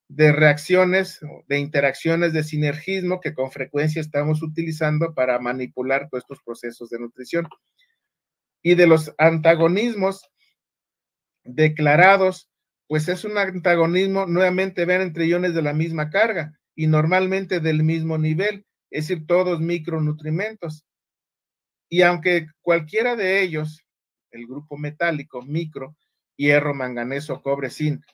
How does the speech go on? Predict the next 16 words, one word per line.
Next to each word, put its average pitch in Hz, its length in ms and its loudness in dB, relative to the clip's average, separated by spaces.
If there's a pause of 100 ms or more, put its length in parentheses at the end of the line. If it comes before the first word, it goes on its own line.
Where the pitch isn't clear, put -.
(200)
cualquiera 160 420 2
de 156 120 2
ellos 156 140 -2
puede 156 180 -2
tener 156 260 -2
efecto 151 340 -6
negativo 131 480 -8
sobre 110 260 -14
los 113 200 -12
otros, 151 400 -4 (400)
vean 160 240 2
que 143 100 -4
todos 151 320 0
son 151 220 -2
dos 147 180 -2
más, 165 440 -6